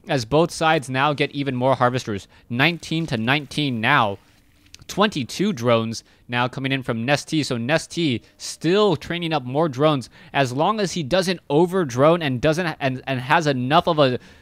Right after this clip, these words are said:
um, units to really fight back, he should be fine, as the Zerglings are now gonna make their way inside the space.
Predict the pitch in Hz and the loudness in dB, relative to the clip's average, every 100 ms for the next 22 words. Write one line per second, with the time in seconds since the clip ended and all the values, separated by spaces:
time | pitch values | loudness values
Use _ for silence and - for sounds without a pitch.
0 | - 127 131 139 131 170 185 143 127 170 | -4 -2 0 -2 -2 0 0 -2 0 0
1 | 135 156 160 151 - 127 - 196 175 147 | 2 2 4 2 2 -2 0 -2 0 0
2 | 165 170 143 127 113 190 196 139 139 165 | 0 0 0 -2 0 -2 0 0 2 2
3 | 151 135 175 196 170 165 - 190 208 190 | 2 2 0 0 2 2 0 -2 2 2
4 | 170 - 196 | 2 2 2